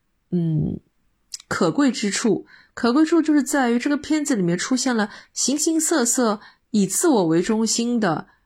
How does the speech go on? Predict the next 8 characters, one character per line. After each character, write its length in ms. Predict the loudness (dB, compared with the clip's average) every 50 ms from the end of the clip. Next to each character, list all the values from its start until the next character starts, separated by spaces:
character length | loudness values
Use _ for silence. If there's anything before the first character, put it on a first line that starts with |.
| _ _ _ _ -6
这 100 | -2 0
样 160 | 0 0 0
子 160 | 0 0 -2
的 400 | 0 0 -2 -2 -2 -4 -6 -8 -12 _ _ _ _ _ _ _ _ _ _ _ -4
中 240 | -2 -2 0 0 2
年 380 | 2 2 2 0 0 -2 -4 -4
油 300 | -2 0 0 0 0 0
腻 380 | 0 0 2 0 0 -2 -4